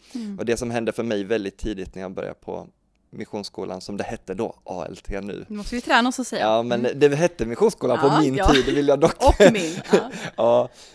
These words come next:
Speaker 2: nej, men, eh, det som hände väldigt tidigt där var ju att Gud började jobba med mitt hjärta och, eh, la en väldigt stark och passionerad kärlek till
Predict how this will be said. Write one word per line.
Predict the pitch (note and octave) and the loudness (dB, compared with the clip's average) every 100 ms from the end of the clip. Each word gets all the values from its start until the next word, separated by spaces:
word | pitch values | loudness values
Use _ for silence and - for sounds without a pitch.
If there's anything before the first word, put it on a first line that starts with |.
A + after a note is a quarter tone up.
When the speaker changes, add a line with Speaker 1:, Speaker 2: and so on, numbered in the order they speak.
| - | -4
Speaker 2:
nej, | C3+ C3+ | 0 2
men, | C3+ C3 | 2 0
eh, | B2 C3 B2 A#2+ A2+ A2 A#2 | 0 2 4 4 4 2 0
det | B2 | 0
som | A#2+ | 0
hände | A#2 A2 | -2 -2
väldigt | G#2 A2 G#2 | -2 -2 -2
tidigt | - G#2 F#2+ - | 0 0 -2 -6
där | A2 F#2 | -4 -4
var | F#2+ F#2+ | -6 -6
ju | G2 | -6
att | - - - | -8 -14 -16
Gud | - G2+ G2 | -12 -8 -6
började | G2 F#2 F2+ | -6 -6 -6
jobba | F2+ F#2+ F#2+ | -6 -8 -8
med | F#2 E2+ | -10 -14
mitt | F2+ | -12
hjärta | F#2+ - E2+ | -14 -12 -12
och, | F#2+ F2+ - _ G2+ | -10 -14 -16 _ -10
eh, | F#2+ F#2 | -10 -10
la | F#2+ G2 F#2 | -8 -6 -8
en | - F#2 F#2+ - _ _ _ - | -10 -14 -14 -18 _ _ _ -6
väldigt | A#2+ A2 G2+ | 0 0 -2
stark | - - G2 F2+ - | -6 -6 -6 -6 -12
och | F#2+ _ | -14 _
passionerad | G2 - F#2 F#2 F#2 F2+ | -20 -16 -14 -12 -14 -14
kärlek | - F#2 E2+ F2 | -14 -12 -12 -16
till | - F2 | -16 -16